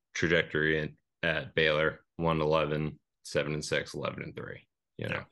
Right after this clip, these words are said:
Speaker 1: And no offense to the Big twelve, but that was the Big twelve.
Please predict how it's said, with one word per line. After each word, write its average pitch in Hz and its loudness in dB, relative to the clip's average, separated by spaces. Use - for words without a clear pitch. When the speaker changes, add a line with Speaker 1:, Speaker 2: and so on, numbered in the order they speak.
Speaker 1:
And 90 4
no 98 8
offense 92 4
to 87 -2
the 78 -4
Big 85 0
twelve, 80 4
but 78 0
that 71 -2
was 82 0
the 65 -10
Big 65 -6
twelve. - -6